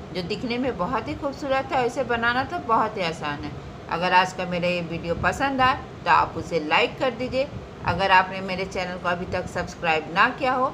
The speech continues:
तो प्लीज़ उसे सब्सक्राइब कर दीजिए और उसके बगल में जो नोटिफिकेशन बेल है, उसे दबा दें। अगर आपको मेरे वीडियो के बारे में कोई भी राय हो या कुछ भी पूछना चाहते हैं, तो आप मुझे ज़रूर कमेंट करें। तो चलिए, मैं अब अपने वीडियो की शुरुआत करती हूँ।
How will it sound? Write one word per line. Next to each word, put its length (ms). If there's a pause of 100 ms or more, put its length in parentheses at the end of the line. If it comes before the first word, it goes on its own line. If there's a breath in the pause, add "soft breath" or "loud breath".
(260)
तो 120
प्लीज़ 360
उसे 240
सब्सक्राइब 640
कर 160
दीजिए 400 (340)
और 180
उसके 220
बगल 280
में 160
जो 140
नोटिफिकेशन 800
बेल 180
है, 240
उसे 300
दबा 340
दें। 140 (400)
अगर 260
आपको 240
मेरे 240
वीडियो 320
के 140
बारे 240
में 120 (120)
कोई 200
भी 160
राय 280
हो 120 (320)
या 260
कुछ 200
भी 160
पूछना 380
चाहते 360
हैं, 300
तो 80
आप 220
मुझे 240
ज़रूर 380
कमेंट 360
करें। 200 (300)
तो 180
चलिए, 400
मैं 220
अब 200
अपने 260
वीडियो 300
की 140
शुरुआत 420
करती 300
हूँ। 120